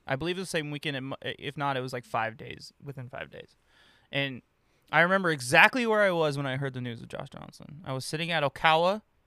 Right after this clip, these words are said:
in Antioch having dinner with my parents, my aunt, my uncle, and my cousin. And I check my phone and I get an E S P N update that Josh Donaldson had been traded to the Blue Jays.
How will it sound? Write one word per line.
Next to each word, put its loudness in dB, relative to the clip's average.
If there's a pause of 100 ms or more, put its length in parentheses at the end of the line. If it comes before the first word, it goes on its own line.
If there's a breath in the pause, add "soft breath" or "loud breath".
(320)
in -6
Antioch -2 (100)
having -8
dinner -2
with -12
my -4
parents, -4 (100)
my -6
aunt, -2
my -6
uncle, -8 (920)
and -10
my -4
cousin. -4 (720)
And 2
I -2
check -4
my 0
phone -2
and -2
I -2
get -4
an -8
E -4
S -4
P -8
N -4
update -6 (320)
that -14
Josh -4
Donaldson -8
had -12
been -14
traded -6 (360)
to -12
the -10
Blue -8
Jays. -16